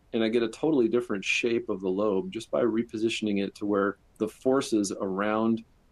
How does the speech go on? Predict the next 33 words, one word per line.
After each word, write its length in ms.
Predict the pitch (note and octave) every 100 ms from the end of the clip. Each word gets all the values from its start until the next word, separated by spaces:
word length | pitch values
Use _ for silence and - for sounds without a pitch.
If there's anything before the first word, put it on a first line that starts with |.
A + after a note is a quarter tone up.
| _ _ -
the 100 | G2+
lobe 480 | G2 G2 G#2+ B2+ - _ -
are, 340 | G2+ G2 - _ _ _ -
you 80 |
know, 200 | G#2 G2 - _ _
proper 680 | - A#2 G#2+ G#2+ A2+ G#2+ G#2+
and 320 | A2 G2+ G2 F#2+ _ _ _ _
sort 180 | - G2
of 120 | -
perpendicular 880 | - B2 A2 G#2+ A2+ A2+ G2+ G2+ G2+
to 160 | -
the 220 | F#2+ G2+ - A2+
axis 380 | G#2+ - G2+
of 80 | G2+
the 40 | G2
lobe. 280 | A#2 G2+ F#2+
That's 200 | G2 -
gonna 180 | G#2+
really 340 | G2+ G2+ G2 F#2+ _ _ _ _ _ _ _ _ -
grab 340 | G#2+ G2+ G#2+
in 160 | A2+ A2+
pretty 220 | A#2+ A#2+
tight. 380 | A#2+ F#2+ G2+ -
The 60 | G#2+
stabilizing 680 | - A2+ A2+ B2+ B2 B2+ A2+
anchors 400 | B2 A#2+ G#2 G2+
are, 300 | G2 G2 - -
you 80 |
know, 120 | G#2 G2+
a 20 |
bit 300 | F#2+ A2 - -
l-, 260 | G#2+ G#2 - -
longer 600 | A2 A#2 A#2 A#2+ A#2+